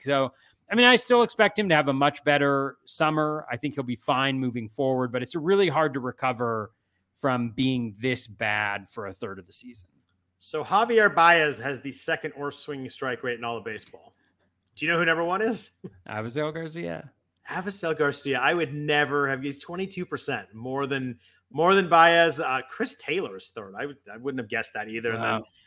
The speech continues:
Speaker 2: Adolis Garcia. So clearly Garcias have not worked well. And then Cole Calhoun,
Speaker 1: <laughs>
Speaker 2: two Texas guys in the top five, but Garcia ahead, I mean, twenty-two percent. I mean, that's, that's wild. It's, uh,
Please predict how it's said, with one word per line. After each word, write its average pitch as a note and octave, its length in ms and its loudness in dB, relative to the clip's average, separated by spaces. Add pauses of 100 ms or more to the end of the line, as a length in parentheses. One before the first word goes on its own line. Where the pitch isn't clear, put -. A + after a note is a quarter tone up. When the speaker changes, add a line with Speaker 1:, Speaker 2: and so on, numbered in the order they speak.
(140)
Speaker 2:
Adolis G3+ 460 8
Garcia. B2+ 420 0
So C#3+ 140 -6
clearly A3+ 260 2
Garcias E3 540 2
have B2+ 80 -6
not C3+ 160 -2
worked C3 200 -6
well. C#3 160 -2
And C3 80 -2
then B2+ 100 -6
Cole C3+ 220 -8
Calhoun, B2 560 -4 (180)
Speaker 1:
<laughs> - 160 -20
Speaker 2:
two A#3 200 2
Texas F3+ 360 4
guys B2 240 0
in A#2 60 -14
the A#2+ 60 -8
top B2 260 -6
five, A#2 300 -4
but B2+ 140 -8 (500)
Garcia A3+ 640 4
ahead, D#3+ 320 4
I - 20 -4
mean, E3 100 -6
twenty-two A3+ 400 -6
percent. C3+ 440 -6
I G#2 60 -16
mean, G2 100 -18
that's, C3 320 -10
that's - 260 -14
wild. B2 340 -2
It's, D3+ 220 0
uh, F3+ 180 6